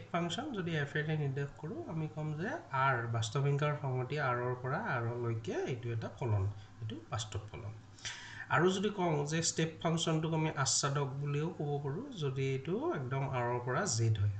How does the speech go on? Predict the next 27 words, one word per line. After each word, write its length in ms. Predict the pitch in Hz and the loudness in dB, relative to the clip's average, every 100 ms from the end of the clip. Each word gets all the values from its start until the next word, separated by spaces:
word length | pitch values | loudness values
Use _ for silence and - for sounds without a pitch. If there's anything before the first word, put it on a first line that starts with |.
| - - | -6 -2
জেড 240 | 120 131 | 0 2
মানে 320 | 143 151 190 311 | 4 4 2 2
অখণ্ড 320 | 147 143 143 | 0 2 4
সংখ্যাৰ 300 | 147 139 151 | 4 2 0
সংহতি। 340 | 139 135 131 - - - - - | 2 0 -2 -6 -12 -16 -18 -4
যিহেতু 300 | 120 156 175 | 2 2 4
ইয়াত 220 | 214 208 | 4 4
যি 300 | 143 131 156 | 4 4 6
ওলায়, 380 | 196 147 139 123 | 6 6 6 6
ৰিজাল্ট 400 | 117 117 139 135 | 4 4 4 4
যি 280 | 117 131 170 | 2 4 6
ওলায়, 400 | 139 113 113 107 - - | 6 6 6 6 4 -6
চববিলাক 640 | - - 202 143 117 110 - - - | -6 -2 0 2 2 2 0 -10 -10
যিয়ে 200 | 117 131 | -2 2
নলওঁ 320 | 147 123 117 110 | 2 2 2 2
কিয়, 160 | 123 240 | 2 0
দশমিকত 480 | 139 117 120 117 113 123 | 0 2 2 2 0 0
লওঁ 260 | 120 120 | 0 2
বা 80 | 120 | 2
নলওঁ, 440 | 117 113 131 - | 2 2 2 0
যি 160 | 151 131 | -2 2
নলওঁ 340 | 135 117 113 | 2 2 2
কিয়, 120 | 110 - | 0 -2
চববিলাক 420 | - 170 160 165 | -4 -2 2 2
অখণ্ড 320 | 143 - 139 139 | 2 2 2 4
সংখ্যা 260 | 135 127 | 2 2
ওলায়। 260 | 120 113 | 0 2